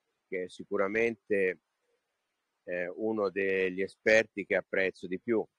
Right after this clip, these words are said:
in Italia. E lui ha fatto tutta un'analisi ovviamente condivisibile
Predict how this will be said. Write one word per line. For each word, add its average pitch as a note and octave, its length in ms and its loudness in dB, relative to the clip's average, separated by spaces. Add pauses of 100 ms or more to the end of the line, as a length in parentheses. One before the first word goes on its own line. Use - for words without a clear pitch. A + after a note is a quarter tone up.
(180)
in E2+ 140 -14
Italia. E2+ 520 -2 (1600)
E F2+ 720 -4 (480)
lui A#2+ 360 6
ha G#2+ 80 8
fatto A2 360 4
tutta A2+ 260 -2
un'analisi G#2+ 600 -2
ovviamente G#2 580 -4
condivisibile G2 1400 2